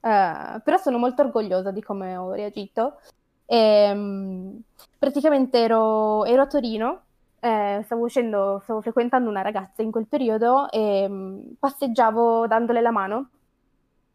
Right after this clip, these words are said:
Ci siamo fermate a un attraversamento pedonale, ehm, e, ehm, un uomo dall'altra parte della strada ci ha guardate in modo palesemente schifato.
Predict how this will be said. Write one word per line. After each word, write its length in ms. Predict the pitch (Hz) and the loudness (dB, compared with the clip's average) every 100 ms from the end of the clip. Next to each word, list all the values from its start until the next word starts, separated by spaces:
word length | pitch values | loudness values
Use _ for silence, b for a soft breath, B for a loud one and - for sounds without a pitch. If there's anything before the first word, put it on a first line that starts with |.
| _ _ _ _ _ _ | _ _ _ _ _ _
Ci 120 | - 285 | -6 -2
siamo 260 | 285 285 | 2 2
fermate 460 | 285 285 311 269 240 | 2 2 2 0 0
a 60 | |
un 80 | 233 | 0
attraversamento 680 | 233 254 262 262 294 269 262 | -2 -2 -2 -2 -2 -2 -4
pedonale, 760 | 220 254 285 202 220 277 320 _ | -4 -2 0 0 2 2 2 _
ehm, 800 | 254 226 220 208 208 208 202 208 - _ _ _ _ | -4 0 0 -2 -6 -10 -10 -14 -18 _ _ _ _
e, 360 | 233 233 226 - | -4 -2 -6 -6
ehm, 720 | 233 214 202 208 208 214 220 _ - - _ - - - - - - | 0 2 2 0 -10 -14 -16 _ -20 -20 _ -16 -14 -14 -18 -16 0
un 140 | 269 | 4
uomo 320 | 269 240 269 | 6 6 4
dall'altra 360 | 262 220 226 240 | 4 2 0 0
parte 260 | 226 233 | -2 -2
della 180 | 233 240 | 0 0
strada 380 | 302 - 196 220 | 0 -2 -2 -4
ci 120 | 247 | -2
ha 60 | 214 | 2
guardate 480 | 233 240 226 202 226 | 2 0 -4 -2 -4
in 80 | 214 | -2
modo 320 | 214 208 208 | -4 -6 -6
palesemente 540 | - 226 240 247 254 247 | -4 -2 -2 -4 -6 -8
schifato. 720 | - 247 - - _ 214 277 | -8 -12 -8 -10 _ -8 -8